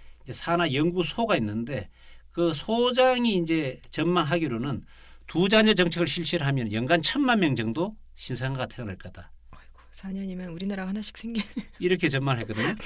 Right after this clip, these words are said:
Speaker 2: 네.
Speaker 1: 그래서 그런데 이제 또 이제 여기는 그러니까 국가연구소에서 이렇게 전망을 한 거고 인구학자들이 할 때는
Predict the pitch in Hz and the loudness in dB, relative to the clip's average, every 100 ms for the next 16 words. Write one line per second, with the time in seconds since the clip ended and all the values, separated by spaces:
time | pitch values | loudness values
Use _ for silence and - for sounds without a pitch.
0 | 247 208 190 - - 196 170 208 208 - | -4 0 0 -2 0 2 4 2 0 -4
1 | - - - - - 208 208 202 185 190 | -18 -20 -20 -16 -2 0 4 4 6 2
2 | - 247 247 240 220 - 185 185 214 220 | 2 2 4 4 2 -4 -4 0 2 4
3 | 233 196 226 180 - - 165 156 156 139 | 4 4 2 0 -6 -4 -2 0 0 -2
4 | - - - - 220 254 190 220 220 180 | -10 -18 -10 -4 4 6 8 6 4 4
5 | 147 165 160 143 139 143 135 113 107 117 | 4 2 0 0 2 2 2 -2 -4 -4
6 | 147 - - - - 127 156 190 220 220 | -6 -8 -12 -20 -8 -2 2 4 4 4
7 | 262 226 156 143 165 262 | 2 4 0 0 -2 -4